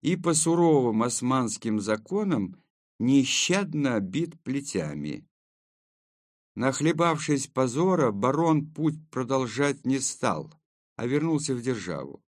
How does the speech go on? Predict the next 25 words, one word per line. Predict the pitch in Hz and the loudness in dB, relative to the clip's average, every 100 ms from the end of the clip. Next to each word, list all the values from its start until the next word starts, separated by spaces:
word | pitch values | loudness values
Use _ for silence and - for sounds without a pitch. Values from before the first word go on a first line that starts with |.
| _ | _
Однако | 92 117 143 147 143 143 | -4 0 2 2 2 0
османские | 131 147 147 139 - - 139 | 0 2 2 2 0 0 0
плети | 135 139 147 139 135 | 0 0 0 0 -2
исцелили | 127 - - 139 143 147 135 | -2 -4 0 0 2 0 0
его | 131 131 131 | 0 2 0
от | 127 127 | -2 -4
пьянства | 127 139 127 - 120 | -2 0 -2 -6 -2
ничуть | 123 113 - 139 - | 0 -2 -4 -4 -2
не | 123 120 | -2 -4
хуже | - 139 139 127 | -6 -8 -4 -4
святых | 107 117 110 143 - | -4 -6 -4 -6 -4
отшельников | 120 - - 151 147 139 - 95 - _ - | -6 -6 -2 0 2 0 -2 -6 -8 _ -4
в | 113 | 4
иудейских | 139 127 110 139 117 - 127 - | 6 6 6 4 4 -2 -4 -6
пустынях. | 135 127 - 127 101 90 85 - _ - | -6 -6 -2 0 0 0 -4 -12 _ -14
Владетель | 92 110 110 131 214 214 117 95 | -6 -4 -4 -2 -2 -2 -4 -4
же, | 90 92 | -2 -2
которому | 85 107 110 117 107 104 | -2 -6 -4 -4 -2 -4
барон | 95 110 120 107 104 | -2 -2 0 -2 -4
подал | 120 120 107 101 | -4 -4 -2 -6
петицию | 101 113 - 120 110 107 98 92 | -6 -8 -4 -6 -4 -6 -4 -4
с | |
жалобами | 82 107 113 104 92 98 101 | -4 -2 0 0 -2 -2 0
на | 104 107 107 | 0 0 -2
обиду, | 104 110 90 90 78 | -2 -2 -2 -6 -8